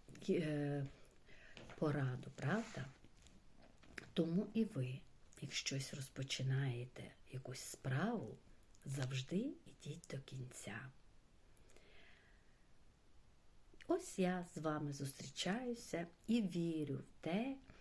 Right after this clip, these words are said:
що мої казки вас привчать не тільки слухати, а ви захочете читати. Адже читати — це дуже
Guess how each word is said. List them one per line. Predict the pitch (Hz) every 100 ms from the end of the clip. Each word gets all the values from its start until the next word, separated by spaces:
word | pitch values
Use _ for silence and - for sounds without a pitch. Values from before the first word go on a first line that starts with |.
| - - - -
що | - - -
мої | 147 185 277
казки | 294 156 165 - - 208 269 277 - - - - - - - - - -
вас | 160 185 180 - - - - - - -
привчать | 147 139 - 180 196 202 - - -
не | 139
тільки | 139 233 - 277
слухати, | - 175 151 135 - - - 131 - - - -
а | - 135
ви | 165
захочете | 170 170 - 175 - -
читати. | - - 131 - 123 - - - - - - - - - - -
Адже | 151 139 139
читати — | 135 - 135 - 180 226 - -
це | - - -
дуже | 277 311 -